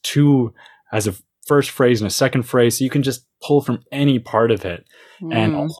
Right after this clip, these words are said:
Speaker 1: with Dove's theme and Alora's theme, there are so many little components that you can draw from. You can just do that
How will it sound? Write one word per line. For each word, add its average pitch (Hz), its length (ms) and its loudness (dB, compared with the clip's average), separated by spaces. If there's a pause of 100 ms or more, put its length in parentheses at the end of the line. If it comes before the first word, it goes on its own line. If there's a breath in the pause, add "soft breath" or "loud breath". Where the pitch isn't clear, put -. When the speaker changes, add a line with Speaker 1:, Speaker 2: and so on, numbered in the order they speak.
Speaker 1:
with - 160 -4
Dove's 107 260 -2
theme 113 200 0
and 104 100 -4
Alora's 104 360 -2
theme, 90 420 -10
there 101 200 -4
are 92 180 -6
so - 300 -2
many 110 200 2
little 98 220 -4
components 104 580 -6
that 98 80 -8
you 82 60 -10
can 92 120 -8
draw 90 280 -2
from. 85 320 -8
You 90 80 -10
can 92 160 -4
just - 340 -2
do 117 180 -2
that 104 280 -8